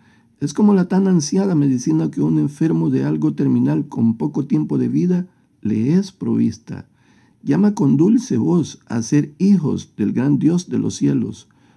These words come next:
Colma de consuelo, llena de virtud, transforma de lo peor, de lo más despreciable, a lo más bello. Proviene del almacén infinito de Dios.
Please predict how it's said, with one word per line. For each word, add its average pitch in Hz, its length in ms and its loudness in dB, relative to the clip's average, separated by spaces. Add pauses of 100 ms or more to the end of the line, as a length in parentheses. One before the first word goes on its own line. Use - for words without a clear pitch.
(140)
Colma 139 320 2
de 135 100 2
consuelo, 127 720 0 (360)
llena 160 280 2
de 147 120 2
virtud, 123 580 0 (240)
transforma 170 640 0
de 151 100 2
lo 135 200 -2
peor, 143 420 -2 (240)
de 123 140 0
lo 120 160 2
más 165 320 2
despreciable, 135 1080 0 (300)
a 131 120 -4
lo 117 160 0
más 139 380 0
bello. 131 480 0 (540)
Proviene 175 480 4
del 180 160 0
almacén 151 480 0
infinito 147 640 2
de 123 140 0
Dios. 139 500 -2